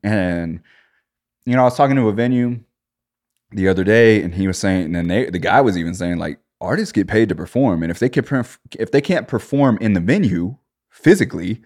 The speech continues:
they should be able to perform virtually. And I feel like with the way that the gaming industry is going, that's gonna be the best way for labels and publishers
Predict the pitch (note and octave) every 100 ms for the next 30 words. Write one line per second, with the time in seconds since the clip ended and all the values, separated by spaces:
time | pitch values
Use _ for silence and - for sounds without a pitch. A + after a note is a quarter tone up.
0 | _ _ _ _ _ G#2+ G#2+ A#2 G2 F#2+
1 | E2+ - - E2+ D#2+ E2 G2+ G2 - G#1
2 | - - _ _ - F#2+ F#2+ - G#2 F#2+
3 | F2+ - _ - _ G#2+ G2+ G2 G2+ F#2
4 | A2 A2+ G#2 F2+ E2 - G2 E2+ G#2 A2
5 | B2 A2+ G2+ F#2+ F#2 F#2 F2 - F2+ E2
6 | F2+ A#2+ E3+ G#3 A2+ F2 F2+ - _ _
7 | F2 G#2+ - G#2+ F#2+ E2 F2 F2+ - F2+
8 | F2 - D2+ D2+ F#2+ - _ _ _ _
9 | _ _ F#2+ G#2 A2 G2+ G2 G2 - -
10 | E2+ E2 E2 - - A#2+ A2+ - F2+ F2
11 | -